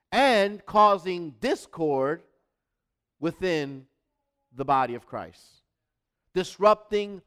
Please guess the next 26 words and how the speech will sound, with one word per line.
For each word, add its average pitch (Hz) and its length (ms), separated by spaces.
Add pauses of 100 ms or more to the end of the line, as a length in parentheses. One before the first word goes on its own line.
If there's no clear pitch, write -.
the 151 100
harmony 147 800
of 135 200
believers. 117 540 (880)
There's 135 160
a 131 40
problem 117 440
there. 85 180 (1300)
There's 123 160
a 123 60
problem 107 360
there. 95 200 (1300)
So 208 160
the 185 80
Greek 233 400 (260)
verb 147 580 (100)
used 190 380
in 220 80
the 196 80
original 180 460
text, 151 520
<clears throat> - 40
here 190 500
it 165 80
goes, 131 300
ready? 147 260